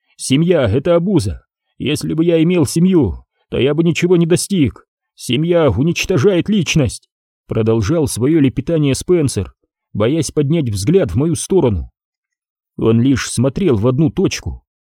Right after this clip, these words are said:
и говорил: "А чего достиг ты? Ты, старик, уже двадцать лет сидишь здесь и сетуешь на то, что дыхание смерти становится всё ближе. Чего ты достиг?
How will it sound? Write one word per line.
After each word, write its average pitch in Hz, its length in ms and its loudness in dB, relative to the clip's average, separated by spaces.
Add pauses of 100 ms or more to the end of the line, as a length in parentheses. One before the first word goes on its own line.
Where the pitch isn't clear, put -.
и 110 100 -4
говорил: 120 600 0 (720)
"А 110 200 -2
чего 170 320 -4
достиг 165 420 -2
ты? 143 420 0 (500)
Ты, 143 320 2
старик, 143 640 -2 (240)
уже 120 280 0
двадцать 185 500 -2
лет 196 260 2
сидишь 143 460 0
здесь 151 300 -2
и 165 40 -2
сетуешь 156 480 -2
на 143 100 0
то, 139 320 0 (340)
что - 260 -2
дыхание 175 420 0
смерти 170 400 0
становится 170 560 0
всё 175 200 0
ближе. 139 500 0 (480)
Чего 165 340 0
ты - 100 -2
достиг? 156 580 -2